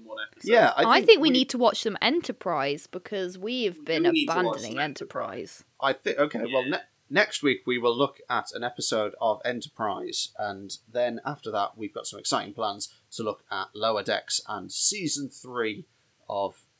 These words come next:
Speaker 2: uh, Star Trek
Speaker 1: Yeah, we,
Speaker 2: Discovery.
Speaker 1: we thought we might, we might do, like, a big episode where we, like, talk about all the new Star Trek that's come out
Speaker 2: Yes.
Speaker 1: recently.
Speaker 3: Excellent.
Speaker 2: Yes.
Speaker 1: Not so
Speaker 2: So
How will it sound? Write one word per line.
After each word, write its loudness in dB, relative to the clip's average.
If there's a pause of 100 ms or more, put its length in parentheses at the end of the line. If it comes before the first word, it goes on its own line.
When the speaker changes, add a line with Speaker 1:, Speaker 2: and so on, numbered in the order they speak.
(100)
Speaker 2:
uh, -4
Star 0
Trek 6
Speaker 1:
Yeah, 6
we, 0 (100)
Speaker 2:
Discovery. -2 (140)
Speaker 1:
we -6
thought 2
we -2
might, -8 (200)
we -10
might -4
do, -10 (160)
like, -4 (600)
a -6 (100)
big 2 (200)
episode -4
where 0
we, -10
like, -4
talk -6
about -2
all 6
the -2
new -10
Star -4
Trek -18
that's -20
come -12
out -20 (180)
Speaker 2:
Yes. -2
Speaker 1:
recently. -20 (100)
Speaker 3:
Excellent. 0
Speaker 2:
Yes. -2
Speaker 1:
Not -6
so -2
Speaker 2:
So -2